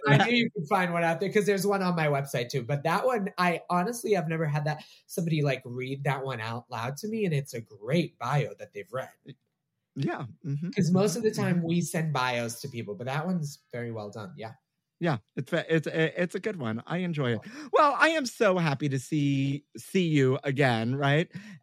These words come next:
Speaker 1: And seeming how we just saw each other on set, on set, because we're those girls now. Um, but I thought it would be really fun just to kind of talk about Thanksgiving,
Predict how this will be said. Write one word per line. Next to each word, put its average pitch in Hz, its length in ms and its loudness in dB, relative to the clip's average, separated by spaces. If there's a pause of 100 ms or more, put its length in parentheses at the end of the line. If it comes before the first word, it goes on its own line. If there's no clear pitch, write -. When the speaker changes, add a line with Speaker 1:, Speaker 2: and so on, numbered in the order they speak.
Speaker 1:
And 151 680 6
seeming 151 280 2
how 147 100 4
we 131 140 2
just 143 280 0
saw 139 180 2
each 127 180 -2
other 123 280 0
on 127 280 0
set, 127 420 -4
on 139 260 0
set, 127 300 -6
because 120 340 -4
we're 120 380 0
those 113 320 -4
girls 117 300 -4
now. 107 220 -6 (380)
Um, 185 380 6
but 196 320 6 (540)
I 233 140 4
thought 302 200 2
it 466 80 4
would 440 140 2
be 214 120 2
really 156 440 4
fun 139 400 2
just 196 320 -2
to 440 120 0
kind 508 240 -2
of 427 60 -4
talk 214 340 2
about 180 360 2
Thanksgiving, 190 800 4